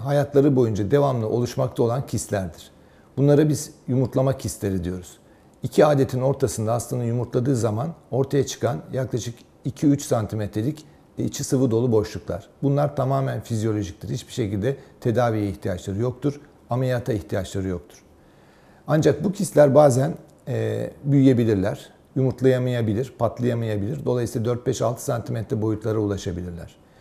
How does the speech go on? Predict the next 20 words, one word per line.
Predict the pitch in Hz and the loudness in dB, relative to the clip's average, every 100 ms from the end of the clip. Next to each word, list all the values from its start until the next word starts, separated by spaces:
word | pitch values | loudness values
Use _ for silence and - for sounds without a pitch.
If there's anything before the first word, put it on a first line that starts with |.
| - - - - _ - | -20 -20 -20 -20 _ 0
Biz | 208 143 - | 0 0 -2
hastaların | 156 - 151 147 123 - | -2 4 8 8 6 2
kontrolleri | 131 131 139 131 123 | 0 4 4 4 4
esnasında | 120 110 120 110 - 101 101 | 2 0 -2 -2 -2 -2 0
rastladığımız | 117 - 110 110 95 | 0 0 0 0 -4
kistleri, | - 135 - 104 107 160 - - - - _ _ - | -4 -4 -2 -2 -2 -6 -16 -20 -20 -20 _ _ -4
e, | 107 104 104 135 123 | 0 0 0 -2 0
bu | 156 208 - - | 4 4 2 -6
açıdan | 131 - 120 143 120 | -6 -2 0 2 2
değerlendiririz. | 113 110 104 92 85 82 | 2 2 -2 -2 -6 -6
Acaba | - 123 123 120 104 | -2 2 4 4 2
bunlar | 127 120 98 - - | 0 -2 -4 -10 -4
bir | 117 110 - - | -2 -2 -6 -6
yumurtlama | 110 113 - 113 127 | -4 -2 0 0 -2
kistleri | 135 - 143 135 | -4 4 6 6
mi, | 147 127 | 2 -2
yani | 107 113 101 | -2 -2 -4
hormonal | 104 107 110 120 139 | -4 -2 -2 -2 -4
kistler | 151 - 135 135 | -4 0 2 2
mi? | 151 | -2